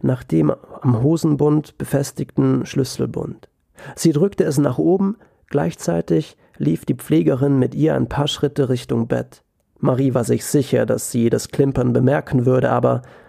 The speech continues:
tatsächlich, es hatte funktioniert. Marie versteckte das Schlüsselbund hinter ihrem Rücken und schob es anschließend unter das Kopfkissen. Die Pflegerin schaltete das Licht aus und verließ das Zimmer, woraufhin sich die weiße eiserne Tür mit einem kräftig-,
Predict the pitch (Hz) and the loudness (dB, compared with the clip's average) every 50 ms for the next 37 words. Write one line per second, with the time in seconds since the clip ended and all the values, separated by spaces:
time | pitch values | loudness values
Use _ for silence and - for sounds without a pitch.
0 | _ - - - 135 135 - - 147 - - - 131 - - - - - _ _ | _ -8 -2 -2 -2 0 0 0 -2 -2 -2 -2 -2 -2 -2 -6 -12 -20 _ _
1 | _ _ _ - - 123 - 143 139 - 131 - - 131 - - - 147 135 143 | _ _ _ -4 -2 0 0 0 0 -2 -4 -4 -6 -8 -8 -4 -2 0 2 2
2 | 147 143 - - - - _ _ _ _ _ _ _ _ _ _ - 135 131 131 | 2 0 -2 -6 -12 -20 _ _ _ _ _ _ _ _ _ _ -2 0 0 2
3 | 143 156 147 123 - 131 127 123 - - - - - 143 135 123 120 - - - | 2 0 0 0 -2 -2 -4 -2 0 0 -2 0 0 0 2 2 0 -2 -2 0
4 | 147 147 139 - 151 139 127 139 139 135 131 - 143 135 139 131 139 131 127 123 | 0 0 0 2 0 0 2 2 2 2 2 2 2 0 2 2 2 2 2 2
5 | 127 127 127 120 117 147 160 - - 156 147 147 135 139 135 127 - - - - | 2 2 2 2 2 0 -2 -2 0 0 2 2 4 2 2 0 -2 -6 -20 -20
6 | - - - - - 151 151 139 143 - - _ _ - - - - _ _ - | -20 -20 -16 -4 0 0 0 0 -2 -6 -16 _ _ -20 -20 -20 -20 _ _ -6
7 | 143 131 - - - 147 151 147 - - 151 147 147 - - 147 135 131 139 139 | -6 -6 -4 -2 -2 0 0 0 0 2 2 2 2 2 2 0 0 2 2 0
8 | 135 131 - 131 123 120 - - - - - - - - - - - - - - | 0 2 2 2 0 0 -2 -4 -6 -6 -6 -6 -8 -14 -12 -12 -12 -12 -14 -14
9 | - - 139 143 - _ _ _ _ _ _ _ _ _ _ _ _ _ _ _ | -14 -14 -14 -14 -16 _ _ _ _ _ _ _ _ _ _ _ _ _ _ _
10 | _ _ _ _ _ _ _ _ _ _ _ _ _ _ - - - - 170 170 | _ _ _ _ _ _ _ _ _ _ _ _ _ _ -20 -20 -6 -4 -2 -2
11 | - - - 196 175 170 160 139 143 139 131 - - 151 156 151 156 139 147 135 | 0 0 0 2 4 2 2 2 2 0 0 0 0 0 0 0 0 2 2 2
12 | 139 131 - 143 131 120 - - - 135 139 147 156 - 143 131 - - 127 120 | 0 0 0 0 0 0 0 -2 -2 -2 0 0 0 0 -2 -2 -2 -2 -2 0
13 | 123 131 127 - - 123 120 - - - - - 143 135 127 123 120 123 123 127 | 0 0 0 -2 -2 -4 -4 -4 -8 -10 -4 -2 0 2 2 2 2 0 0 -2
14 | 127 123 127 123 127 127 123 - - 139 135 135 127 123 127 120 - - 135 127 | -2 -2 -2 0 0 -2 -2 -2 0 0 2 2 2 0 -2 -2 -4 -4 -4 -4
15 | 120 123 123 135 151 147 - - 143 - - 139 151 147 139 147 131 131 127 123 | -2 0 0 0 0 -2 -2 -2 -2 0 2 2 0 2 2 2 2 2 0 -2
16 | - - 151 156 156 147 135 131 135 127 127 127 123 - - 143 151 - - - | -4 0 2 2 4 4 4 2 2 2 2 0 0 -2 -2 -2 -2 -2 -4 -4
17 | - 143 143 139 - - | -2 0 0 0 -2 -8